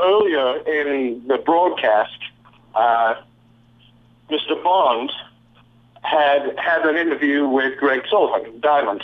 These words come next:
and who produces the Derby City Classic, et cetera.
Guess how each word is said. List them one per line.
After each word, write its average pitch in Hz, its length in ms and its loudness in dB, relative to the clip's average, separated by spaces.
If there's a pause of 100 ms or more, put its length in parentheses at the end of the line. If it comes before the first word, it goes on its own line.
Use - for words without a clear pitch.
(220)
and 120 380 0 (260)
who 135 420 2 (260)
produces 127 440 -2
the 120 80 0
Derby 127 320 -2
City 127 220 -6
Classic, 123 500 0
et 107 180 -2
cetera. 139 360 0